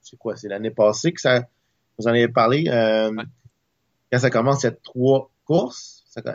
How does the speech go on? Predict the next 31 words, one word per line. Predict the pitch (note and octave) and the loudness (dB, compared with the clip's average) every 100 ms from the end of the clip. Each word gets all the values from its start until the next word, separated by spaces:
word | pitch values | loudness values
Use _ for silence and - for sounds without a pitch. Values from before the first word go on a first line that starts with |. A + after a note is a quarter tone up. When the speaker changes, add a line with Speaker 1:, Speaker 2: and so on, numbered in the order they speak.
| - | -10
Speaker 1:
ça | - | -10
commence | G#2 A#2 C3 | -6 -2 -4
trois | - B2+ B2 | 0 0 4
courses, | D3+ E3 | 2 2
puis | B2+ | 0
à | A2 | 0
peu | A2+ | -2
près, | - B2+ C3 C3 | 0 2 2 0
euh, | A2 A2 G#2 A2 A#2 _ _ _ _ _ _ - | -2 2 2 0 -4 _ _ _ _ _ _ -8
il | |
y | A2+ | -8
a, | - | -6
il | C3 | 0
y | |
a | A#2+ A#2+ B2 | 4 4 2
seize, | - D3 D3 B2 A2+ A#2 - _ G#2 | -2 2 2 0 -4 -14 -20 _ -12
euh, | F#2+ G2+ G#2 | -8 -8 -10
pilotes | - B2 B2 B2 B2 | -6 2 2 0 -10
qui, | - - C3 C3 - - | -20 -12 -10 -10 -10 -12
euh, | G2+ G2 G#2 - _ _ _ _ _ _ _ _ | -10 -8 -10 -14 _ _ _ _ _ _ _ _
qui | _ | _
sont | - A#2 | -8 -4
dans | A2+ G#2 A2+ | -2 -4 -4
la | A2+ A2 | 0 0
course | - D#3 D3+ - | 0 2 2 -2
pour | - C3+ | -2 0
le | B2 | 2
championnat. | A#2+ A2 A2+ A#2+ - _ _ _ _ _ _ _ - | 0 -4 -4 -6 -10 _ _ _ _ _ _ _ -4
Euh, | A#2+ A#2 A2+ A#2 - | 0 2 0 -2 -12
cette | - - C#3 C#3+ | -16 0 2 4
année, | B2+ C#3+ | 2 2